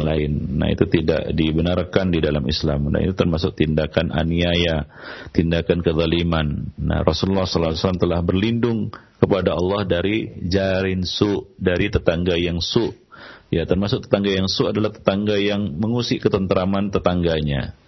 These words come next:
Ya, dengan, ya, suara, suara-suara musik, atau dengan keributan, atau dengan tangannya, atau dengan tindakan-tindakannya yang merugikan tetangganya. Nah, demikian, ikhwan fillah, azanillah wa iyyakum jami'an, ya. Nah,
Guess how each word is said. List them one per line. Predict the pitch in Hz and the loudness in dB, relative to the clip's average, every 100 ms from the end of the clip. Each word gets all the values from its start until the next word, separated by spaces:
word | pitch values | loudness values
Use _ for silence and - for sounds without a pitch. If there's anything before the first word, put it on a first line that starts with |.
| - | -4
Ya, | 82 87 85 | -2 0 0
dengan, | 85 82 82 82 80 76 - | 0 2 2 0 0 -2 0
ya, | 82 78 | 0 0
suara, | 73 - 80 80 73 - - | 0 0 0 0 0 -2 -6
suara-suara | 85 - 76 78 - 76 78 73 | -4 -2 0 0 0 0 0 0
musik, | 80 92 - 95 95 87 - - - - | -2 -2 0 0 0 -6 -16 -20 -20 -4
atau | 76 80 90 | -2 0 0
dengan | 82 85 85 85 82 | 2 0 0 0 0
keributan, | 95 90 87 107 107 101 101 95 95 82 | 0 2 2 0 0 0 0 0 0 -2
atau | 78 92 92 | 0 0 0
dengan | 85 85 85 87 85 76 60 | 0 0 0 0 0 -2 0
tangannya, | - 110 113 110 113 110 107 | 0 2 0 0 0 0 -2
atau | 98 98 | 0 0
dengan | 87 90 90 | 0 0 0
tindakan-tindakannya | 90 87 101 104 98 92 92 95 98 95 | 0 0 0 0 0 0 0 0 0 0
yang | |
merugikan | 92 92 92 87 98 101 101 | 0 0 -2 0 0 0 -2
tetangganya. | 101 95 90 80 78 73 76 69 78 - - - - | -2 0 0 2 0 0 0 -2 -6 -12 -20 -20 -2
Nah, | 82 | 0
demikian, | 78 92 95 101 | 2 0 0 0
ikhwan | 85 85 80 | 0 0 0
fillah, | 85 78 80 80 76 | 0 0 2 2 0
azanillah | 78 78 78 71 73 80 | 0 0 0 0 0 0
wa | 82 57 | -2 0
iyyakum | 80 80 - 87 | 0 -2 -2 0
jami'an, | 87 82 - 76 78 | 0 0 -2 -2 0
ya. | 90 123 - - - - | 0 -2 -6 -18 -20 -2
Nah, | 95 87 92 | 0 0 -2